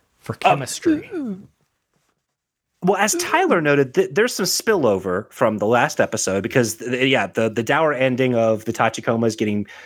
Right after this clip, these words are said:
Speaker 2: uh, de-armored and, or, um, yeah, de-weaponized and gone to the lab for analysis.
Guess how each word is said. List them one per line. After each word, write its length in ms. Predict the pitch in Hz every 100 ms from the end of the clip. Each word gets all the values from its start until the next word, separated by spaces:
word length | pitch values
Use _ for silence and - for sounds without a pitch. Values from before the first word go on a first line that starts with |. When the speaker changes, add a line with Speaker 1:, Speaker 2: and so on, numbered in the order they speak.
| - -
Speaker 2:
uh, 260 | 98 90 98 _ _ _ _ _ _ -
de-armored 760 | 123 147 139 123 120 120 113 117
and, 300 | 117 104 104
or, 200 | 92 101 -
um, 460 | 110 101 92 90 95 _ _ _ -
yeah, 100 | 139
de-weaponized 720 | 165 143 127 117 107 107 -
and 280 | 107 98 101 _ _ _ _ _ _ _ _ _ _
gone 220 | 135 117
to 60 | 110
the 60 |
lab 220 | 113 101 101
for 60 |
analysis. 680 | 107 131 113 101 95 92